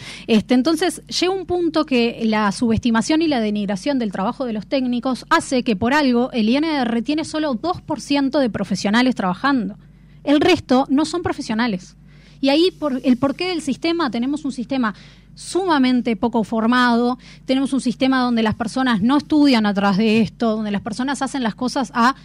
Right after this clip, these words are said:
lo que les parece, donde muchas veces se cree, se piensa mucha gente que los presos son como hijos que hay que criar y no lo son, donde los civiles toman roles policiales y los policías muchas veces toman roles de civiles, donde se desacredita el trabajo de gente que ha estado históricamente en el sistema y no se lo valora, como son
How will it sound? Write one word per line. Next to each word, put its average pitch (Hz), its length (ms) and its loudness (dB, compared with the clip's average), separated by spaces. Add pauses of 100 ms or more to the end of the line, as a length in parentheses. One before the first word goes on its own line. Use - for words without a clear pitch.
(160)
lo 226 160 0
que 220 100 -4
les 196 140 -4
parece, 240 540 0
donde 214 240 -4
muchas 254 260 -2
veces 269 240 -2
se 214 120 -4
cree, 226 280 -2
se 214 140 -6
piensa 247 340 0
mucha 233 240 -2
gente 240 320 -2
que 247 100 0
los 220 120 0
presos 240 260 -4
son 254 160 -4
como 196 240 -4
hijos 247 340 -2
que - 80 -4
hay 196 100 0
que 196 120 -2
criar 202 440 2
y 196 120 0
no 226 120 2
lo 233 120 2
son, 247 480 2 (260)
donde 226 240 0
los 220 120 -2
civiles 294 500 2
toman 269 400 0
roles 240 260 -2
policiales 247 640 -4
y 233 60 -6
los 208 160 -8
policías 226 520 -2
muchas 226 240 -2
veces 226 240 -4
toman 220 280 -4
roles 220 280 -2
de 196 100 -2
civiles, 220 680 2 (300)
donde 233 260 0
se 233 140 -2
desacredita 247 680 2
el 311 80 0
trabajo 254 380 2
de 240 100 2
gente 262 300 0
que 233 80 -2
ha 220 40 2
estado 302 340 2
históricamente 208 640 0
en 202 60 -4
el 202 80 -6
sistema 233 360 -4
y 208 40 -4
no 220 140 -6
se 220 140 -8
lo 190 100 -2
valora, 240 380 4
como 185 180 -4
son 233 240 -2